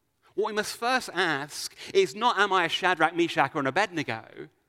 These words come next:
but rather, "Am I actually a satrap, a magistrate, or an administrator who worships an image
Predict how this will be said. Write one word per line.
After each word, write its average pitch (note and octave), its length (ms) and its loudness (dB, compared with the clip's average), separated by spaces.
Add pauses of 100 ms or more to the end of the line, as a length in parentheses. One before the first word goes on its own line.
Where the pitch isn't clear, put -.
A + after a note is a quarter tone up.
(440)
but G3+ 120 2
rather, E3+ 800 2
"Am F#3 200 -2
I F3 160 2
actually F#3+ 520 -2
a C#3+ 140 -2
satrap, D3+ 840 -6 (360)
a C#3+ 140 -2
magistrate, C#3 1000 -4 (380)
or C#3 140 -4
an C3+ 80 0
administrator B2+ 680 -4 (800)
who B2 180 -4
worships D#3+ 560 -2
an D#3 100 -6
image B2+ 500 -8